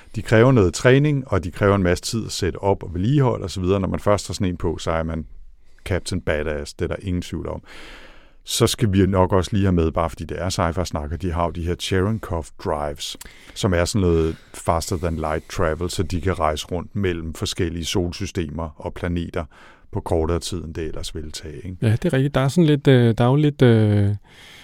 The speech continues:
Speaker 2: der er også lidt, øh, besøg på koloniserede planeter, hvor der ikke er baggrundsstråling nok, til man kan udvikle sig. Sådan, der er sådan,
Speaker 1: Ja.
Speaker 2: der er lidt hard sci-fi ting og sager, han også lige forklarer
Speaker 1: Ja, lige
Speaker 2: undervejs.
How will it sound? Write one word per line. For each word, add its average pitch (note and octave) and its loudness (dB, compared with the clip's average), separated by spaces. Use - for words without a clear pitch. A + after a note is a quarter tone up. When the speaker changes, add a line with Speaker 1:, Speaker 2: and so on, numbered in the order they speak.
Speaker 2:
der C#3 0
er - 0
også - -4
lidt, B2+ 2
øh, A#2+ 6
besøg C#3 4
på C3 2
koloniserede C3 4
planeter, C3 2
hvor A2+ 2
der A#2 2
ikke A2+ 2
er A#2+ 4
baggrundsstråling A2+ 4
nok, A2 4
til C3 -2
man A2+ 4
kan C3 4
udvikle B2 2
sig. A2+ 0
Sådan, B2+ 2
der C#3 2
er D3+ 4
sådan, D#3 4
Speaker 1:
Ja. C3+ 2
Speaker 2:
der C#3 4
er D3 4
lidt E3 4
hard A#2+ 2
sci-fi B2+ 2
ting B2+ 4
og B2 4
sager, A#2+ 0
han A2+ 4
også A2+ -2
lige B2+ 4
forklarer B2 -4
Speaker 1:
Ja, G2 6
lige F#2 8
Speaker 2:
undervejs. F#2+ 4